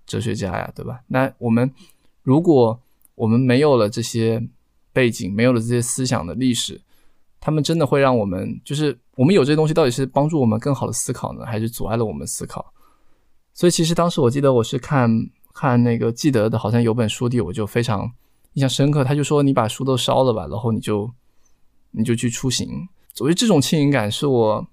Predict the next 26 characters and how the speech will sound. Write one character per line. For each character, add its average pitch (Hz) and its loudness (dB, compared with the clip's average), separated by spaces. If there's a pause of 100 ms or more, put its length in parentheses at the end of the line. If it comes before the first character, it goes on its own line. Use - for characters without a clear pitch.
(120)
是 - 0
让 180 4
我 127 4
有 120 4
些 143 0
迷 123 4
恋， 135 4
但 135 4
是 143 -4
又 143 2
很 101 -4
难 101 -4 (460)
去 - -4
完 117 0
全 95 -4
的 107 0
去 92 -8 (200)
进 - 2
入 120 4
到 110 2
那 110 -2
个 - -4
状 113 -2
态 110 -4
中 - -12
的。 - -16